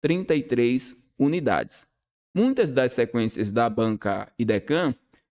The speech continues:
elas ocorrem aí, o, o, o entendimento dela a partir desses acréscimos. Então, eu vou observar aqui se existe alguma relação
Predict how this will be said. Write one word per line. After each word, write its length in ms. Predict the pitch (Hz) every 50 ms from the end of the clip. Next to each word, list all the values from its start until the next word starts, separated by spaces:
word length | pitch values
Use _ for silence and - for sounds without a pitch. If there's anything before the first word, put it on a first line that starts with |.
| _ _
elas 300 | 107 127 139 139 135 151
ocorrem 600 | 165 170 165 170 - 127 135 160 170 180 151 127
aí, 240 | 120 113 117 139 165
o, 300 | 165 143 127 113 104 - -
o, 460 | 107 120 117 113 110 107 101 85 - 120
o 40 |
entendimento 640 | 127 120 - 139 139 143 135 127 117 123 127 110 110
dela 300 | 107 107 117 156 160 139
a 40 | 127
partir 360 | - 135 135 - - 160 165
desses 500 | 156 131 135 151 220 277 - 214 202 208
acréscimos. 640 | 214 - - - 147 117 - 120 - - 104 101 110
Então, 240 | 123 127 139 143
eu 60 | 151 151
vou 180 | 147 156 160
observar 480 | 160 233 - - - 165 131 117 117 120
aqui 320 | 117 - 147 156 170 180 -
se 200 | - - 160 160
existe 460 | 202 190 147 120 123 135 - - -
alguma 240 | 139 123 117 123 135
relação 640 | 135 127 139 131 120 - - 127 123 127 147